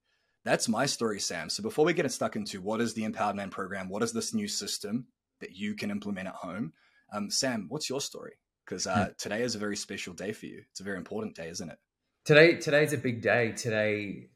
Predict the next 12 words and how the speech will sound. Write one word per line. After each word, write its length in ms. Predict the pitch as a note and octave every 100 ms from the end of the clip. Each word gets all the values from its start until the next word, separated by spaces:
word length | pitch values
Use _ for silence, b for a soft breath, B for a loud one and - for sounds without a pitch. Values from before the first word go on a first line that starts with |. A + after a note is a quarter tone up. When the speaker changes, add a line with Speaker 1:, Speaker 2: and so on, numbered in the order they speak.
| G2+
Speaker 2:
my, 440 | G2 G2+ G2 F#2+
my 160 | G2 G2
divorce 480 | F#2+ F#2 G#2+ G2+ -
is 160 | F#2+ F#2+
official. 500 | G2 - G#2+ - G2
I, 180 | F2+ F2+ - _ _ _ - - -
I'm 220 | G2+ G2
no 140 | F2+
longer 260 | F2+ F#2+ F2+
married, 420 | F2 F#2 C3 - -
which, 380 | - - - -
um, 460 | G#2+ F#2+ F#2 F2+ -